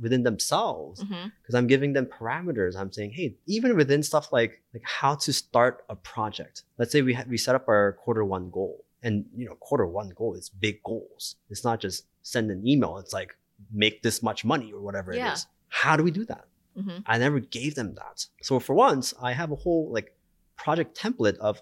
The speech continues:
Speaker 1: how to start tackling your projects.
Speaker 2: Mm-hmm.
Speaker 1: And they're like, "Oh my gosh, I'm so excited.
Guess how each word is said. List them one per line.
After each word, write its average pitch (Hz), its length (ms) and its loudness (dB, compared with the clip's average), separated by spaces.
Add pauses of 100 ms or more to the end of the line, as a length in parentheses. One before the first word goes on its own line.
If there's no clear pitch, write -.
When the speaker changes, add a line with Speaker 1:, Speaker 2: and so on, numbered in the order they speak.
(280)
Speaker 1:
how 104 240 0
to 131 100 0
start - 380 -2
tackling 135 460 -2
your 87 100 -6
projects. - 600 -18 (200)
Speaker 2:
Mm-hmm. 190 200 -8 (240)
Speaker 1:
And 113 120 -4
they're 113 80 -4
like, 117 160 -6 (420)
"Oh - 100 -8
my - 120 -10
gosh, - 300 -12
I'm 104 100 -14
so 107 160 -10
excited. 113 460 -12